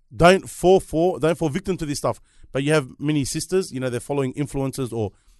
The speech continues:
watching videos where they're praising being single or praising, um, uh, not having children or praising, um, not having responsibilities. And they've, unfortunately, gone after that.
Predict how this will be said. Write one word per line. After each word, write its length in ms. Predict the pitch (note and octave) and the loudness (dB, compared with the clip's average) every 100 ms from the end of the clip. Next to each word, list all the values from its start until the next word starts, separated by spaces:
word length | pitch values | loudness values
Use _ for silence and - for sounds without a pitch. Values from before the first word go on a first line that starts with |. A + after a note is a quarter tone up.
| _ | _
watching 380 | - C3 - C3+ | -2 -2 0 -2
videos 340 | A#2 D3 C#3+ A#2 | 0 2 2 2
where 120 | C3+ | 0
they're 220 | B2 A2+ - _ _ - | 0 -4 -8 _ _ 4
praising 380 | D#3+ D#3+ C#3+ C3+ | 4 4 0 0
being 220 | C#3+ C#3+ | -2 -2
single 320 | D3 D3+ C#3+ | -4 -4 -2
or 160 | A#2+ G2 | -2 4
praising, 540 | - D#3 C3 D3 C3 - | 6 6 2 -2 -4 -6
um, 380 | A2+ B2 A#2+ G#2+ - _ _ _ | -2 0 0 -2 -10 _ _ _
uh, 200 | - A#2 | -4 0
not 180 | C3 D3 | 2 2
having 260 | D3 C3 B2+ | 0 -2 -4
children 500 | - D#3 C3+ D3 C#3+ | 2 2 4 0 0
or 180 | A2+ G#2 | -4 -4
praising, 600 | - D#3 E3 B2+ C#3 A#2 _ _ _ - | 0 2 2 2 -2 -2 _ _ _ -6
um, 580 | A#2+ A#2+ A#2 A2+ A2 B2+ | -2 2 2 2 0 0
not 120 | C#3 | 2
having 200 | C#3+ C3+ | 0 0
responsibilities. 840 | C3 - D3 D3+ C#3 E3 E3+ G3 - - - - | -4 -4 -4 -4 -2 0 -2 -4 -10 -18 -18 -4
And 220 | C3+ C#3 | -2 2
they've, 180 | D3 C3 - | 2 0 -6
unfortunately, 400 | C3+ C#3+ E3+ D#3 | -8 -6 -6 -4
gone 180 | C#3 D#3+ | 0 2
after 240 | E3+ F3+ | 0 0
that. 140 | B2 | -4